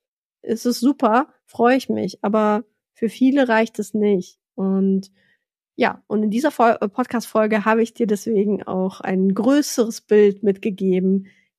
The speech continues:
was alles dazu beitragen kann, dass du nicht erfolgreich abnimmst.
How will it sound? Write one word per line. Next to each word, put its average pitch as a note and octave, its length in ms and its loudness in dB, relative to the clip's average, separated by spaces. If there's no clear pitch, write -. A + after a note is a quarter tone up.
was G3+ 400 0
alles G#3 560 -2
dazu G#3+ 320 -2
beitragen G#3 540 0
kann, G#3 360 0
dass G#3 220 -4
du A3 200 -4
nicht G#3+ 480 0
erfolgreich G3+ 880 -4
abnimmst. - 680 -6